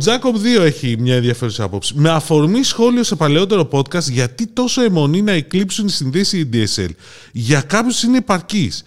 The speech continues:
Και το επιχείρημα ότι χαλάνε εύκολα δεν πείθηκε τόσο, γιατί υπάρχουν και παράπονα και για τις σύνες,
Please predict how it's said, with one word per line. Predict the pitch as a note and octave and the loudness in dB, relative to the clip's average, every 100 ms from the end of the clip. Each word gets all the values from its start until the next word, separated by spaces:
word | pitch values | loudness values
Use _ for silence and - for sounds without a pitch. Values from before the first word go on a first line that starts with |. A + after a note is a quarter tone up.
| - - - | -20 -20 -20
Και | - C3 | -6 -2
το | C3+ | 0
επιχείρημα | A#2+ B2 - A3 A#3 | 0 -2 -2 0 0
ότι | - | -2
χαλάνε | - C3 D3 G3 E3+ | -2 2 2 2 0
εύκολα | E3 - G#3 G3+ | -2 0 0 2
δεν | G3 E3+ | 0 -2
πείθηκε | G#3 - D#3 | -4 -4 -4
τόσο, | C#3 C#3 C3+ B2 D#3 E3+ | -2 0 0 2 -2 -2
γιατί | D3 C#3 F3+ | -2 -4 -4
υπάρχουν | F#3 A3 A3+ | -4 -2 -2
και | F3 | -2
παράπονα | D3+ D3 F3 G#3 | 0 0 0 -2
και | G3 D#3+ | -2 -4
για | C#3 A#2+ | -2 -2
τις | - | -2
σύνες, | - C#3 D#3+ G3+ | 0 2 2 0